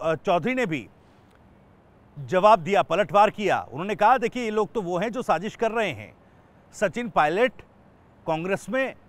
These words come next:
ना ही रहें, इस तरह की साजिश सचिन पायलट के खिलाफ कर रहे हैं।" तो चलिए, इस पूरे मामले पर भी हमारी नजरें टिकी रहेंगी। इसमें क्या कुछ आगे अपडेट्स आएंगे वो आपको बताएंगे।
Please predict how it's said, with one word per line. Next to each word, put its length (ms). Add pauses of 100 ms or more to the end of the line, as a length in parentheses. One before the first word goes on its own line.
(100)
ना 280
ही 140
रहें, 260
इस 220
तरह 160
की 140
साजिश 320
सचिन 280
पायलट 220
के 120
खिलाफ 340
कर 120
रहे 200
हैं।" 200 (800)
तो 60
चलिए, 260
इस 80
पूरे 200
मामले 280
पर 160
भी 80
हमारी 260
नजरें 320
टिकी 260
रहेंगी। 300
इसमें 260
क्या 140
कुछ 220
आगे 420 (920)
अपडेट्स 400
आएंगे 220
वो 100
आपको 360
बताएंगे। 520